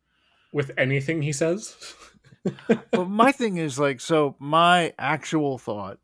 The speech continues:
Speaker 2: is that he got high as a kite one night and decided, he tweeted something out, and then it bec-, and he called somebody at the law office, and then it became real.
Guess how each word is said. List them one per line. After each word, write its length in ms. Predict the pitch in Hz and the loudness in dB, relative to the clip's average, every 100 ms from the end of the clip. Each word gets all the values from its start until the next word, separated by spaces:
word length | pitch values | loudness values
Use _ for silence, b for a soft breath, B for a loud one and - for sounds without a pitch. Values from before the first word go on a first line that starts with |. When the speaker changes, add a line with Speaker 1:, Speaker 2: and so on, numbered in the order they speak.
| _ | _
Speaker 2:
is 240 | 127 120 | -10 -10
that 160 | 117 120 | -10 -10
he 100 | 120 | -6
got 240 | 131 127 - | -2 -2 -4
high 260 | - 139 147 | -4 -2 -2
as 140 | 127 | -4
a 60 | 131 | -6
kite 280 | 131 127 - | -6 -8 -10
one 220 | 98 98 | -14 -12
night 300 | 98 101 - _ _ _ _ _ _ _ _ _ _ | -14 -14 -18 _ _ _ _ _ _ _ _ _ _
and 320 | 104 120 117 | -12 -12 -12
decided, 680 | 110 120 139 127 123 123 113 - - - | -14 -10 -6 -4 -4 -6 -8 -14 -20 -18
he 160 | 120 123 | -14 -14
tweeted 400 | - 147 143 123 | -6 -4 -4 -6
something 380 | 139 113 120 113 | -12 -12 -12 -10
out, 200 | 107 - | -10 -10
and 120 | 113 | -10
then 120 | 135 | -8
it 120 | 131 113 | -8 -8
bec-, 220 | 123 - | -10 -8
and 220 | 120 131 | -10 -8
he 100 | 127 | -10
called 380 | - 139 127 127 | -14 -10 -8 -8
somebody 480 | - 131 123 127 120 | -8 -10 -8 -8 -8
at 120 | 113 | -10
the 80 | 120 | -10
law 280 | 113 110 101 | -10 -8 -10
office, 480 | 107 - 104 - - _ _ _ _ _ - | -12 -14 -16 -18 -20 _ _ _ _ _ -14
and 160 | 123 | -10
then 100 | 123 | -8
it 140 | 120 - | -10 -10
became 420 | 107 117 104 95 | -12 -10 -10 -10
real. 260 | 95 - | -14 -16